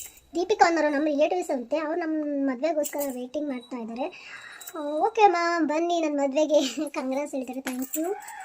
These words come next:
ನಿನ್ ಮದ್ವೆ ಆಗಿ ಹೋಗ್ತಾ ಇರೋ ಊರು ಯಾವ್ದು? ಹೋ,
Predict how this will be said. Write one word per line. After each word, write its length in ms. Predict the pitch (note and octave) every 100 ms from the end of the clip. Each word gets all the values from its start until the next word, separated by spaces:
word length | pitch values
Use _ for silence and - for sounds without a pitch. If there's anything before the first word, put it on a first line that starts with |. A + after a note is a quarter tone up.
| - - - F#5 G5+ G5 - - - _ _ -
ನಿನ್ 260 | D#4 D#4 D#4
ಮದ್ವೆ 260 | C4 D4+
ಆಗಿ 280 | F4 E4 D#4+
ಹೋಗ್ತಾ 400 | D4 C#4+ - D#4
ಇರೋ 120 | D#4
ಊರು 260 | D4 C4+ D4+
ಯಾವ್ದು? 340 | C4+ B3 B3
ಹೋ, 520 | A#3+ _ - D#4 A#3+